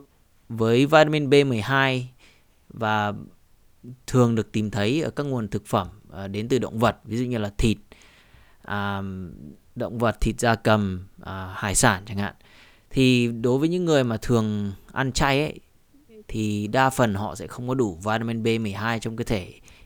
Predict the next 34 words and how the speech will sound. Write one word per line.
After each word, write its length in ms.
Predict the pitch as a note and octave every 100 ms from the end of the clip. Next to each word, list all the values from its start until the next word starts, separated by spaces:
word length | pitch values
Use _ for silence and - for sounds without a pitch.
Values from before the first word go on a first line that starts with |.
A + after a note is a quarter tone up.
| -
Chính 240 | - B2+
vì 120 | D3
thế 280 | A2+ G#2 A2
mà 340 | C#3+ A#2 G#2 G2+ - - _ _
chúng 180 | - A2
tôi 140 | B2
khuyến 220 | - A2+
khích 280 | B2 G3+ -
là 60 | A2
những 200 | - B2+
người 100 | G#2
ăn 140 | G#2
chay 260 | A2 A#2 A2+
nên 420 | A2+ A#2 A2 G#2+ - -
sử 220 | - F#2+
dụng, 220 | G#2 G#2+ - - - -
à, 140 | F#2+
các 160 | B2 A#2+
thực 120 | G#2+
phẩm 160 | G2 E2+
chức 160 | -
năng 320 | A#2+ A2+ A2
có 240 | G#2 F#2 F#2+
B 100 | A#2 A#2
mười 140 | G#2+
hai 380 | G2 A2+ A2+ G#2+ - - - - -
để 120 | F#2+
có 80 | G2+
thể 240 | G#2+ F#2
làm 300 | F2+ F#2+ F#2 G#2 A#2+ B2+ - _ _ _ _ _ _
cơ 140 | - A#2+
thể 200 | A2 F#2
có 120 | G2+
đủ 260 | A2+ G#2